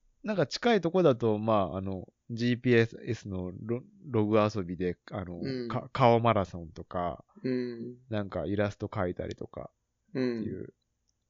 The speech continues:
Speaker 1: リッキー・ゲイツが、まあ、まずはロサンゼルスかどっかでやって、
Speaker 2: うん。
Speaker 1: で、その後に、そのログを共有できるサイトみたいのを立ち上げたんですかね。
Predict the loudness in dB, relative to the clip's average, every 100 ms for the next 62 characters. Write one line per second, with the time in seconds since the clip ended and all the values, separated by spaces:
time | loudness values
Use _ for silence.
0 | _ _ -14 -12 -10 -6 -4 -4 -6 -4
1 | 2 2 2 -4 _ -6 -2 -2 0 0
2 | -2 -6 _ _ _ _ _ _ _ _
3 | -12 -6 -4 -2 -2 -2 -8 -8 -8 -10
4 | -8 -10 -12 _ -4 -2 -2 -4 _ _
5 | _ -10 -4 -2 -4 -6 -14 _ _ _
6 | -6 -4 -2 0 -2 -4 -8 -10 -10 -6
7 | -2 -2 -4 -6 -6 -6 -10 _ _ _
8 | _ -20 -20 _ -10 -6 -6 -8 -6 0
9 | 0 2 2 2 2 0 0 -2 -2 -2
10 | -2 0 0 0 -4 -2 -2 -2 -6 -16
11 | -10 -8 -8 -10 -14 -18 _ -18